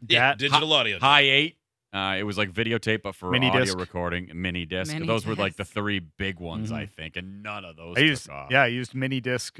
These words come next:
Speaker 2: That was, like, what I used exclusively <laughs> when I was in college.
Speaker 1: You did?
Speaker 2: Taking,
Speaker 3: Yeah.
Speaker 2: yeah, taking radio production courses. It was, like, right in that sweet spot where that
Speaker 1: <laughs>
Speaker 2: was, that, that,
Speaker 1: Makes
Speaker 2: that was gonna
Speaker 1: sense.
Speaker 2: be the next big thing.
Speaker 1: 'Cause
Speaker 3: Yeah,
Speaker 1: that
Speaker 3: when
Speaker 1: was
Speaker 3: I
Speaker 1: when
Speaker 3: was
Speaker 1: we were in Knoxville. You were in
Speaker 2: Mm-hmm.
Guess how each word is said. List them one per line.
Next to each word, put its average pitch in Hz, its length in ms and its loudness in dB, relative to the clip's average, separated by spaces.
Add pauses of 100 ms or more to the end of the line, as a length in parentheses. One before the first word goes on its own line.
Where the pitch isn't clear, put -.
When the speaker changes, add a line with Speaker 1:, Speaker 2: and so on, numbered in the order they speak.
(180)
Speaker 2:
That 135 160 0
was, 127 120 -6
like, 131 160 0
what 127 120 -2
I 127 40 4
used 123 300 -2
exclusively 117 800 -6
<laughs> - 0 -
when 127 140 0
I 120 60 0
was 120 140 -2
in 127 120 -2
college. 123 500 -2 (160)
Speaker 1:
You 131 140 4
did? 123 100 4
Speaker 2:
Taking, 143 240 6
Speaker 3:
Yeah. - 120 4
Speaker 2:
yeah, 143 120 8
taking 143 300 2
radio 131 240 4
production 131 380 0
courses. 117 340 -4
It 139 80 -2
was, 143 100 -4
like, 147 160 4
right 151 180 6
in 143 100 2
that 139 180 2
sweet 143 240 -2
spot 117 280 0
where 127 200 4
that 131 260 4
Speaker 1:
<laughs> 139 60 0
Speaker 2:
was, 127 280 -2 (540)
that, 139 260 2
that, 135 120 2
Speaker 1:
Makes 151 160 6
Speaker 2:
that 139 100 8
was 170 100 8
gonna 165 100 4
Speaker 1:
sense. 160 60 2
Speaker 2:
be 160 80 6
the 151 120 0
next 151 220 4
big 143 200 2
thing. 143 340 0
Speaker 1:
'Cause 104 120 2
Speaker 3:
Yeah, 131 60 6
Speaker 1:
that 147 100 8
Speaker 3:
when 151 60 4
Speaker 1:
was 147 80 6
Speaker 3:
I - 20 4
Speaker 1:
when 151 100 6
Speaker 3:
was 151 60 2
Speaker 1:
we 147 100 6
were 143 120 4
in 139 120 4
Knoxville. 139 500 6
You 123 200 4
were 143 100 4
in 170 120 2
Speaker 2:
Mm-hmm. - 40 -2